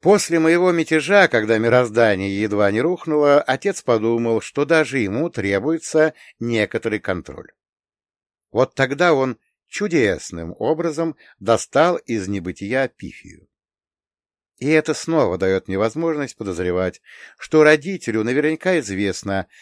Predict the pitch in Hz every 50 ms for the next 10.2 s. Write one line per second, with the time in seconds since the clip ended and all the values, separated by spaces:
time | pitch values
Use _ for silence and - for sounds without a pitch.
0 | - - _ - - - 190 190 - - 196 196 185 151 - 120 139 170 175 175
1 | 165 165 160 151 - - 123 120 113 - - 110 107 98 - - 92 92 101 127
2 | 156 160 139 - - 135 135 131 117 - _ _ _ _ _ - 107 87 - -
3 | - 104 117 143 160 160 165 165 156 - _ _ - - - - 98 95 95 90
4 | 87 82 80 73 67 76 80 - - - _ _ _ _ _ _ _ _ _ _
5 | _ _ _ _ _ _ _ _ _ _ _ _ _ _ _ _ _ _ _ _
6 | _ _ _ _ _ _ _ _ _ _ _ _ _ _ _ _ _ _ _ _
7 | _ _ - 139 143 - 190 208 190 156 - - 190 208 175 - - 117 113 120
8 | 135 131 123 - - 104 - - 95 - 117 104 - - 123 123 120 120 120 123
9 | 127 117 107 101 104 104 110 120 143 180 180 151 113 104 95 90 - - 98 95
10 | 98 95 90